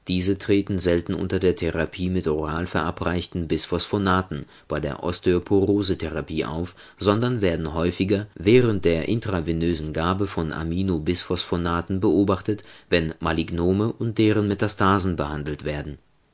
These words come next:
Wenn eine manifest Bisphosphonat-assoziierte Knochennekrose durch Sequestrotomie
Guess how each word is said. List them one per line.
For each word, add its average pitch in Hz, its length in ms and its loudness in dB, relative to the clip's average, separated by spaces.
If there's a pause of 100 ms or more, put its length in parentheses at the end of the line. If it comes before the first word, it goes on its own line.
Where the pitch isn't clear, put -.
(120)
Wenn 95 260 2
eine 104 180 2
manifest 101 640 2
Bisphosphonat-assoziierte 85 1500 -2
Knochennekrose 90 880 -2
durch 78 380 -2
Sequestrotomie 85 1160 0